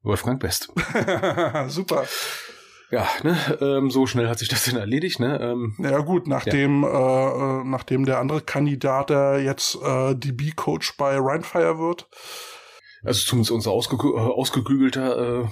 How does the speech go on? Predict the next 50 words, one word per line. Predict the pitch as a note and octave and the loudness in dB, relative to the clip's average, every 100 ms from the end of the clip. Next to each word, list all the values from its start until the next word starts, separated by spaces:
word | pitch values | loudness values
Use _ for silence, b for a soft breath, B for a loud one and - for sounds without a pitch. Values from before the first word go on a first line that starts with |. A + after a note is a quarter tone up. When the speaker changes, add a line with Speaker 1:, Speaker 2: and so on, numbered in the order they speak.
| - | -2
Speaker 1:
ne? | A#2 B2+ - | -2 -2 -6
Aber | - G#2 A#2 | -2 0 0
gut, | B2+ B2+ A2 | 2 2 0
ähm, | G#2+ G#2+ G#2 G2 - B B _ - | -2 0 0 -2 -6 B B _ -6
Speaker 2:
Ja, | C3+ | -2
Speaker 1:
es | - | 0
Speaker 2:
Jörg | - C#3+ C3 | 0 0 0
Speaker 1:
ist | |
Speaker 2:
Mackenthun. | D3 D#3 D3 D3 | -2 0 2 4
Speaker 1:
gut | C3+ | 4
für | F#3 | 4
die | E3+ | 2
Bulldozer, | A#2 C3 C#3 E3 | 4 4 2 -4
es | C3+ - | -4 -4
ist, | A#2+ | -6
es | - - | -6 -6
ist, | - | -4
ist | - | -2
halt | E3+ - | -2 -4
gut | - D#3 | -8 -8
für | - | -4
die | B2+ | -2
Bulldozer. | G#2 A2+ C3 G#3 A#3 | 0 0 0 -2 -4
Speaker 2:
Ja. | D#3 D3 _ - b b b _ B B B B | -6 -12 _ -20 b b b _ B B B B
Speaker 1:
Aber, | G#2 C#3 B2+ | 0 2 2
ähm, | C#3 B2+ B2 A#2 B B B B _ - | 2 2 0 -2 B B B B _ -4
ich | - | 0
meine, | A#2 B2+ | 2 2
wir | C3 | 2
werden | C#3 | 2
jetzt | C3+ | 2
nicht, | C#3 | 0
ich | C3 A#2+ - - | 0 -2 -4 -4
glaube, | A2 | -2
wir | A#2+ | 2
werden | A#2+ | 2
jetzt | B2 A2+ | 2 0
nicht | A2+ | 0
das | A#2+ - | 0 0
ganze | B2 B2 C#3 | 0 0 0
Scheiß, | - G2+ G2+ - | 0 0 0 0
äh, | D#2+ | 0
äh, | G2 G2 F#2 F#2+ F2 - - - | -2 -2 -2 -2 -4 -10 -10 -6
ja, | E2 D#2+ - _ | -4 -6 -12 _
wie, | A2+ G2+ | -8 -6
wie, | A2+ G#2+ | -6 -6
wie | B2 | -2
könnte | C3+ B2 | 0 0
man | A#2 | 2
sagen | A2 G#2+ G#2+ G#2 - | 0 0 0 -2 -4